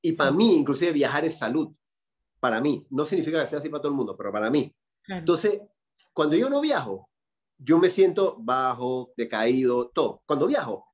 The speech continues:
Speaker 1: estoy vivo, vibrante, porque estoy absorbiendo cosas de los demás, estoy entendiendo cultura, estoy viendo diferencias, estoy aceptando el mundo.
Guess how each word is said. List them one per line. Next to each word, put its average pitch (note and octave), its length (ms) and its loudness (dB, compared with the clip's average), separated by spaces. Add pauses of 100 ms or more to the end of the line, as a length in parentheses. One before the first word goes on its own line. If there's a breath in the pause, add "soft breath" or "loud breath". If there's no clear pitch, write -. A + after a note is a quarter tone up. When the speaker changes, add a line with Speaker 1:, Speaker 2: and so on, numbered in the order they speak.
Speaker 1:
estoy C#3 240 -4
vivo, C#3+ 420 2
vibrante, C#3+ 400 0
porque B2+ 200 -6
estoy E3+ 160 -2
absorbiendo D3+ 880 -2
cosas - 420 -10 (260)
de C3 120 4
los A#2+ 100 2
demás, C3 200 2
estoy E3+ 200 2
entendiendo D#3+ 720 0
cultura, A2+ 520 -6 (280)
estoy D#3+ 260 0
viendo F#3 420 0
diferencias, B2+ 800 -6 (360)
estoy D#3 200 -2
aceptando E3 460 0
el D3+ 40 6
mundo. E3 460 2